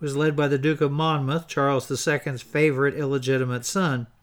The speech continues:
Monmouth had been a popular figure in England as well as commander of its army, before overreaching himself and being banished abroad. On the death of his father, he returned to England, hoping the people would flock to his Protestant cause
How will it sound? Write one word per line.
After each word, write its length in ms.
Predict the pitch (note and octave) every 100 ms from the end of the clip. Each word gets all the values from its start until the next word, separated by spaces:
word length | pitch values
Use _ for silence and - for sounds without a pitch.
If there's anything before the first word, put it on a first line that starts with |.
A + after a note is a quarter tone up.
| _ -
Monmouth 460 | C#3+ E3+ F#3 D#3+ D3
had 120 | C#3
been 140 | D3
a 40 | C#3
popular 520 | - C3+ F3 D#3 C#3
figure 380 | - F3 D3 C#3
in 100 | B2+
England 400 | C3+ C3+ C#3 D3
as 160 | C3 D#3
well 180 | D3+
as 140 | C#3+ -
commander 560 | D3 C#3 E3 E3+ C#3+
of 80 | C3+
its 140 | C#3 -
army, 500 | D#3 E3 C#3 A#2+ - -
before 380 | D3 D#3+ D3+ D#3
overreaching 680 | E3 D3 C#3+ E3+ F3 D#3+ C3+
himself 500 | B2+ A2+ C#3+ C#3+ C#3
and 160 | C3
being 300 | C#3+ C#3 B2
banished 480 | B2 C#3 C#3+ B2+ -
abroad. 540 | B2+ D3 D3+ B2 A2 - _ _ -
On 140 | D#3 D#3+
the 60 |
death 240 | D3 E3 E3
of 80 |
his 140 | D3+ C3
father, 480 | G3+ G#3+ G3 D3 C3
he 160 | D#3
returned 480 | C#3 C3 F3+ G#3 G3+
to 120 | C3
England, 380 | C3+ B2 B2+ C#3+
hoping 400 | D#3 D#3 D3+ C#3
the 100 | C3
people 360 | F3 F3 D#3+ C#3
would 160 | C3
flock 380 | - D#3 D#3+ D3+
to 80 | D3
his 160 | C3+ -
Protestant 600 | - D#3 D3+ C#3 C#3 -
cause 520 | G3 G3 B2+ C3